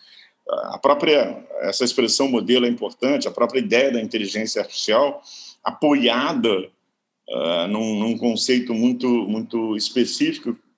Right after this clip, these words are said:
técnico, que é o conceito do algoritmo, ela, e também em outro conceito importantíssimo para o qual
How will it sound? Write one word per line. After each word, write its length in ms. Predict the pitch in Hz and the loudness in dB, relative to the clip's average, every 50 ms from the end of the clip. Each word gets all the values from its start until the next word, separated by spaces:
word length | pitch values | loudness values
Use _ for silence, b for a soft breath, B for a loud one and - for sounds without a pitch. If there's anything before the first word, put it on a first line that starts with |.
| _ _ - | _ _ 0
técnico, 460 | 117 123 123 120 120 110 101 104 101 | 0 0 2 0 -4 -6 -6 -6 -4
que 60 | 98 | -2
é 40 | 113 | -2
o 80 | 110 107 | -2 0
conceito 420 | 110 107 - - 123 120 - 107 | -2 -2 0 0 0 0 0 -2
do 120 | 104 92 | -4 -2
algoritmo, 1000 | 101 110 117 104 117 120 113 104 120 151 175 - - - 120 104 98 90 101 - - b b b b b b b b _ _ - | -2 -2 0 0 2 0 2 2 0 -2 -2 0 0 0 0 0 -2 -4 -6 -10 -16 b b b b b b b b _ _ 0
ela, 540 | 196 208 208 208 - 208 113 113 113 107 | 2 4 4 4 4 4 6 4 4 4
e 100 | 123 135 | 4 0
também 600 | 123 - 139 123 113 104 131 143 156 139 113 104 | 2 2 2 2 2 2 2 2 2 0 -2 0
em 100 | 117 120 | 0 2
outro 360 | 117 120 135 160 160 - 117 - | 2 2 2 0 0 -2 -4 -4
conceito 440 | - 107 107 - 123 120 117 101 | -4 -4 -2 0 0 0 0 -2
importantíssimo 960 | 101 104 - 113 104 - - 117 107 90 - - - 135 139 135 - 104 95 - | -8 -4 -4 -4 -4 -2 -2 -2 -2 -2 -6 -4 -2 -2 -2 -2 -4 -6 -8 -6
para 220 | - - 117 110 | 0 0 2 2
o 60 | 101 - | 0 -2
qual 480 | - - 117 123 120 104 92 - - | -2 0 2 2 2 0 -2 -8 -18